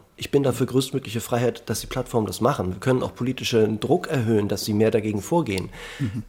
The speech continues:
Speaker 1: Bloß, das ist zu unterscheiden von der Frage, ob man gesetzlich durch den Staat so ein Deplatforming in den Gang bringt und anhand von was. Also wenn es Gewaltaufrufe sind und Falschinformationen,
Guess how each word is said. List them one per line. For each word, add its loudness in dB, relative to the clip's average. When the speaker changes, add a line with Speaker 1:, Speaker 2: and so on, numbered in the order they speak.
Speaker 1:
Bloß, 0
das 4
ist 0
zu 2
unterscheiden 4
von 0
der 0
Frage, 4
ob 4
man 2
gesetzlich 0
durch 0
den -2
Staat 6
so 0
ein 0
Deplatforming 0
in -4
den -2
Gang 0
bringt -2
und 2
anhand 2
von 4
was. 2
Also -2
wenn 10
es -2
Gewaltaufrufe 2
sind 2
und -8
Falschinformationen, 2